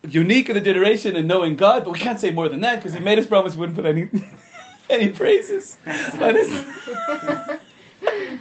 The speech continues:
Unbelievable. Anyway, so in the same city where he's bu-, buried, there is a shul, a big shul that's still standing, gorgeous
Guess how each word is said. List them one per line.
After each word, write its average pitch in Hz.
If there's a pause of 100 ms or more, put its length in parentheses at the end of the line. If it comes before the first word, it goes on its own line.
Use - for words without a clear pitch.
(1120)
Unbelievable. 453 (2000)
Anyway, 156
so -
in 190
the 208
same 156
city 147
where 131
he's 127
bu-, 120
buried, 113
there 123
is 117
a 117
shul, - (220)
a -
big 143
shul 123
that's 107
still 117
standing, 104
gorgeous 135